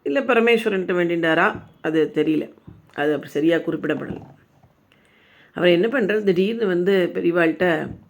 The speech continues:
நூறு திருமாங்கல்யங்களை வச்சு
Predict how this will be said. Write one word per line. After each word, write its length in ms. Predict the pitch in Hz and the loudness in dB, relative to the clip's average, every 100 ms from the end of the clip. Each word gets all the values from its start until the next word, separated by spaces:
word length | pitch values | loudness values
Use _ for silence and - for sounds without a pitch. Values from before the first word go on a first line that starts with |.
| - - _ _ _ _ _ _ _ _ _ _ _ _ _ _ _ _ - - _ _ _ _ - | -20 -20 _ _ _ _ _ _ _ _ _ _ _ _ _ _ _ _ -20 -20 _ _ _ _ -12
நூறு 680 | 254 240 240 202 - - - _ - | -2 2 4 4 2 -2 -10 _ 2
திருமாங்கல்யங்களை 880 | 220 254 262 233 196 165 156 147 143 | 4 4 2 2 2 2 0 -2 -4
வச்சு 520 | - - 226 170 - | -6 -2 0 0 -2